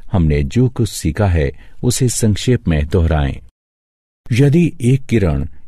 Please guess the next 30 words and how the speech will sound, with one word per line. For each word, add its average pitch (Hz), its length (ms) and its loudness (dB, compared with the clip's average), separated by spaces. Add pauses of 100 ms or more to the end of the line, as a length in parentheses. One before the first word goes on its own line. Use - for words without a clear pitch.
(120)
एक 127 240 2
रेखा 90 360 2
पर 107 180 -2
खड़ी 78 280 -2
हो, 71 360 0 (300)
तो - 200 -4
इस - 140 -2
प्रकार 78 400 -2
बने 73 440 0 (320)
आसन्न 127 480 2
कोणों 95 380 0
का - 120 -2
योग 76 500 0 (280)
एक 123 160 0
सौ - 180 -2
अस्सी 110 220 -2
डिग्री 80 320 0
होता 76 320 0
है 69 240 -2 (760)
और 71 140 0
इसका 76 260 -2
विलोम 92 400 2
भी 76 340 -2 (160)
सत्य - 380 -2
है। 71 280 0 (680)
इस 123 180 2
गुण 143 220 2
को 143 260 2
रैखिक 101 500 0
युग्म 85 520 0